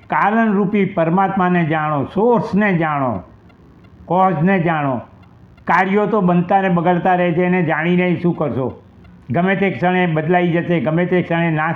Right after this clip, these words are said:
પામી જશે, ગમે તે ક્ષણે તમારા સુખના પ્રસંગોને દુઃખમાં ફેરવી કાઢશે.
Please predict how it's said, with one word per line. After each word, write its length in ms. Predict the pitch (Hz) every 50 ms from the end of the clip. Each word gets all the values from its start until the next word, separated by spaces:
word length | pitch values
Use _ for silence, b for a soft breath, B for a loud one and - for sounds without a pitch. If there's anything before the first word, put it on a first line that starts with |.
| -
પામી 280 | 185 170 165 170 170 165
જશે, 440 | 165 165 151 143 170 156 143 131 - B B B B B B B - -
ગમે 300 | 120 160 170 185 190 190
તે 160 | 190 190 180
ક્ષણે 380 | 180 - 175 175 175 180 180
તમારા 500 | 175 175 175 165 170 170 175 180 175 170 -
સુખના 340 | - 151 131 131 151 180 180
પ્રસંગોને 520 | 180 180 165 131 165 175 160 170 165 170
દુઃખમાં 360 | 160 143 147 139 127 160 180 175
ફેરવી 340 | 175 165 165 156 156 170
કાઢશે. 480 | 160 - 160 156 147 131 143 147 143 147